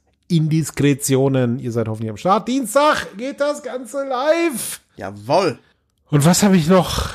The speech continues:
Speaker 1: Kommentare. Kommentare bitte
Speaker 2: Ja.
Speaker 1: an Ort und Stelle. Unterstützen. Immer gerne.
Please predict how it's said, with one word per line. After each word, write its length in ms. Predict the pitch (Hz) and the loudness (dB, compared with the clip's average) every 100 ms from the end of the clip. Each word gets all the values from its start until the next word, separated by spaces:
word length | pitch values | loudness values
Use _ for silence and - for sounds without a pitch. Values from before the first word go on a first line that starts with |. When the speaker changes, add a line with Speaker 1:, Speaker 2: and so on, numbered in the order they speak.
| - | -10
Speaker 1:
Kommentare. 760 | - 156 160 165 160 143 113 107 | -2 0 2 2 2 2 0 -2
Kommentare 580 | 127 127 127 143 143 | -6 -6 -2 -2 -2
bitte 540 | 131 131 - 135 135 131 _ | -4 -6 -4 -4 -4 -8 _
Speaker 2:
Ja. 180 | 139 127 123 | -6 -6 -4
Speaker 1:
an 180 | 117 | -6
Ort 180 | 131 113 | -6 -8
und 120 | 113 | -8
Stelle. 420 | 107 - 101 104 104 - _ _ _ - | -8 -8 -6 -6 -8 -16 _ _ _ -8
Unterstützen. 840 | 131 110 - 123 - 107 107 113 - | -4 -4 -4 -8 -8 -10 -10 -12 0
Immer 560 | 147 147 143 147 143 - _ - | 2 4 2 2 -4 -12 _ -4
gerne. 440 | 117 120 139 143 | 0 0 0 -4